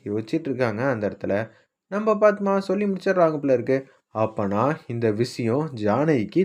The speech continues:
தெரியுமா?" அப்படின்னு சொல்லி கோவத்தோட வந்து இருக்காங்க அந்த இடத்துல. அந்த டைரியை கையில வச்சிருந்தவங்க தூக்கி விட்டு எறிகிறாங்க. பேப்பர்லாம் சும்மா காத்துல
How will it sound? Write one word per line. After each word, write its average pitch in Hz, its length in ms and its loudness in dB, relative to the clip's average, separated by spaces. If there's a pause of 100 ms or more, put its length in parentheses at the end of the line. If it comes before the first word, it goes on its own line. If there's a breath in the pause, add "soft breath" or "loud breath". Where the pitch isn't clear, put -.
தெரியுமா?" 202 520 2 (160)
அப்படின்னு 196 360 0
சொல்லி 123 280 2 (520 loud breath)
கோவத்தோட 220 480 6
வந்து 190 220 2
இருக்காங்க 185 460 2
அந்த 180 200 4
இடத்துல. 160 340 4
அந்த 113 180 0
டைரியை 196 440 2
கையில 190 220 2
வச்சிருந்தவங்க 135 540 2 (340 loud breath)
தூக்கி 262 260 2
விட்டு 196 300 4
எறிகிறாங்க. 185 460 4 (120)
பேப்பர்லாம் 170 640 2
சும்மா 135 260 -4 (480)
காத்துல 214 360 4